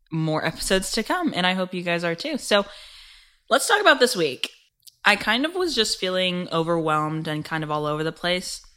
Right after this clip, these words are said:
and kind of just questioning, like, what's next? What do I do? Um, and I think that was really just because I had done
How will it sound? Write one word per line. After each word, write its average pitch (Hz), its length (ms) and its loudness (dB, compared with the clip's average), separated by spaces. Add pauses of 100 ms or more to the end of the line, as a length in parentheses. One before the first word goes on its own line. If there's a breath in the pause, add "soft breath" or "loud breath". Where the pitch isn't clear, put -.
(680)
and 170 120 -4
kind 175 180 0
of 202 60 0
just 196 200 -4
questioning, 160 600 -4
like, 135 240 -6
what's 139 400 -8
next? 139 300 -4
What 135 140 -6
do 139 80 -4
I 135 100 -4
do? 135 360 -8 (580 loud breath)
Um, 139 540 -6 (180)
and 165 100 0
I 160 60 -2
think 175 240 -6
that 170 140 2
was 156 220 -6
really 147 240 -2
just 147 180 -6
because 147 260 -8
I 143 180 0
had 139 420 -4 (960 soft breath)
done 247 600 4